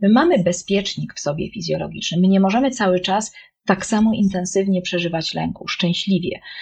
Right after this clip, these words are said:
Więc, e, w naturalny sposób te reakcje, tak około czterdziestu ośmiu godzin, one już nie są tak intensywne. Ten najsilniejszy lęk, najsilniej-, głównie o lęku tutaj mówimy, o tych aktywnych emocjach. E,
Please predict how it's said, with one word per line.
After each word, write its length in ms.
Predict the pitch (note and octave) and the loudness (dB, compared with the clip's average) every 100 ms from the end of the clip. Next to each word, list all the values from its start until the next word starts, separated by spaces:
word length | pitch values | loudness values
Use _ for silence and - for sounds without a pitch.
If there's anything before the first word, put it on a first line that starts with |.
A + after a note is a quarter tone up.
| - - | -16 -6
Więc, 400 | F3 F3+ F3+ - - | 2 4 2 0 0
e, 360 | F#3 F3 F3 - | 2 4 2 0
w 220 | - F#3+ | 0 2
naturalny 560 | D4+ A3+ A3+ B3 A3+ | 2 2 2 4 2
sposób 360 | A3 - G#3+ G#3 - | 0 -4 -6 -8 -4
te 120 | G#3+ | -2
reakcje, 720 | G#3 G3 G3 - A3 G3 F#3+ - | 0 -2 -6 -8 -2 0 -2 -6
tak 260 | F#3 - | -8 -6
około 340 | G3 A#3+ B3+ A3+ | -4 0 0 0
czterdziestu 560 | - G3+ G#3 G#3+ - | -4 -4 -4 -6 -6
ośmiu 260 | G#3 - G3 | -6 -2 -2
godzin, 300 | G3+ G3 G3+ | -2 -4 -4
one 200 | G3+ G3 | 0 0
już 160 | G3 G3+ | 0 -2
nie 120 | G#3+ | -2
są 260 | G#3+ G3 G3 | -2 -2 -2
tak 240 | E3+ - - | -4 -4 -8
intensywne. 760 | F3 E3 E3 - G3 F#3 G3 - - - | -10 -8 -10 -8 -10 -12 -14 -14 -16 -4
Ten 180 | F3 F3 | 0 2
najsilniejszy 840 | F3+ G#3+ - G3 F#3 F3+ F3+ F3 | 2 2 2 2 2 0 -2 -2
lęk, 460 | E3+ E3+ E3+ E3+ - - - | -2 -2 -4 -8 -14 -20 -4
najsilniej-, 580 | E3+ E3 - F3 F3 - - - - - | 0 2 0 -2 -2 -4 -12 -20 -16 -4
głównie 420 | A3+ C#4 B3 A#3 | 2 4 6 6
o 40 | F#3+ | 6
lęku 360 | E3+ D#3+ C#3+ | 4 0 -4
tutaj 240 | - - D#3+ | -8 -4 -2
mówimy, 340 | D#3+ D#3+ D#3 | -2 -4 -6
o 60 | D#3 | -6
tych 200 | D#3+ D#3+ | -6 -6
aktywnych 500 | - D#3+ E3+ - E3+ | -6 -6 -4 -6 -6
emocjach. 480 | D#3 D3 - - _ _ - - - - - | -10 -10 -14 -18 _ _ -20 -18 -16 -16 -4
E, 40 | - | 2